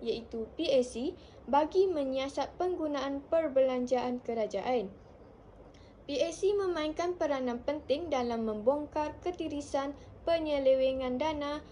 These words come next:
dan menyemak kebertanggungjawabkan kementerian. Yang kedua, membahas laporan audit dan isu salah laku di Dewan Rakyat.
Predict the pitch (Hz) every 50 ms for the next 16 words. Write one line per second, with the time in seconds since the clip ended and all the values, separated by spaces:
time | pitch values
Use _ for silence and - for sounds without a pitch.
0 | - - - 233 285 320 339 320 294 285 277 277 269 269 277 277 269 - - -
1 | - 247 233 240 240 233 233 - - 240 226 220 220 226 220 214 208 214 208 214
2 | 262 302 302 285 269 269 269 277 277 - - - - - - - - - 254 247
3 | 247 240 240 233 233 233 - 208 202 208 214 233 240 214 180 175 190 - - -
4 | - - - - - - - - - - 220 262 330 403 440 427 - 320 285 240
5 | 233 220 214 214 220 262 359 - - - - - - - 254 269 330 349 349 320
6 | 311 302 311 320 320 339 370 - - 294 285 277 269 - - 254 240 240 226 220
7 | 220 262 269 294 285 285 - 208 202 - - 233 240 226 220 226 - - 269 294
8 | 302 - - - 359 370 392 403 - - 277 254 254 247 254 233 226 220 233 -
9 | - 233 233 220 226 277 294 302 247 254 247 247 240 233 233 220 214 190 - 214
10 | 220 202 - -